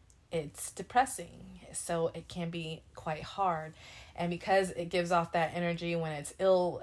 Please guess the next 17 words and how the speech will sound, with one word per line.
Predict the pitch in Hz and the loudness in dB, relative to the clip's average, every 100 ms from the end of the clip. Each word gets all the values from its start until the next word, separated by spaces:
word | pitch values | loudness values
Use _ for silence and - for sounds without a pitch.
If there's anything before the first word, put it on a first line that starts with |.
| - | -6
aspected, | 175 180 - 160 156 - 160 156 160 - - - | -4 -4 -4 -8 -8 -8 -8 -6 -8 -12 -20 -8
that's | 180 170 - | -2 -2 -2
kind | - 175 175 | -8 -4 -2
of | 175 | -2
the | 170 - | -6 -8
energy | 170 165 165 160 | -6 -6 -6 -8
that | 156 156 160 - - - - - - _ - | -6 -4 -6 -8 -12 -16 -20 -20 -20 _ -8
you | 180 196 202 | -6 -4 -4
may | 190 185 | -2 -2
feel | 170 - 175 165 165 165 | -4 -4 -2 0 0 -2
if | - 170 | -6 -2
that's | 165 165 - - - - - | -2 -2 -6 -16 -18 -18 -12
the | 180 | -10
kind | - 170 160 | -6 -6 -4
of, | 156 160 160 - _ - | -6 -10 -12 -18 _ -12
you | 175 | -6
know | 165 156 151 | -6 -6 -10